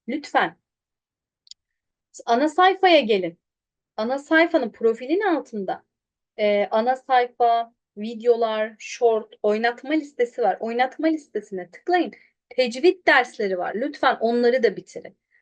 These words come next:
Mahreç videoları da dediğim gibi, e, inşallah düzenli bir şekilde gelecek.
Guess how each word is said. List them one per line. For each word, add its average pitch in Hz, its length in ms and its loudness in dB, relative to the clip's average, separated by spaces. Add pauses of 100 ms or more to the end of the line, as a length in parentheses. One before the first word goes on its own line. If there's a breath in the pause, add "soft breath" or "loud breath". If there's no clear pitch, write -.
(160)
Mahreç 302 560 0
videoları 262 580 2
da 196 140 -4
dediğim 262 380 -2
gibi, 254 300 0 (420)
e, 214 540 4
inşallah 277 580 0
düzenli 269 440 -2
bir 214 60 -14
şekilde 247 400 -2
gelecek. 262 580 -2